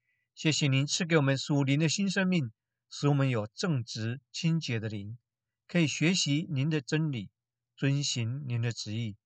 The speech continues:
感谢您有丰盛的慈爱，不轻看我们忧伤痛悔的心，将我们带回真理的正路，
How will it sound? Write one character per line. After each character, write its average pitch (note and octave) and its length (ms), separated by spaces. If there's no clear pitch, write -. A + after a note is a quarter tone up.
感 B2 180
谢 D3+ 160
您 C#3 200
有 C3 160
丰 E3+ 280
盛 E3 200
的 C#3+ 100
慈 - 220
爱， B2+ 200
不 A3 100
轻 A3 200
看 G#3 180
我 C3+ 80
们 B2+ 240
忧 F3 280
伤 D#3+ 340
痛 D#3 260
悔 A2 160
的 G#2+ 120
心， B2 340
将 C3+ 160
我 C#3 60
们 A#2+ 160
带 D#3 220
回 B2+ 260
真 F3+ 240
理 E3 80
的 B2 120
正 D3 220
路， C#3 220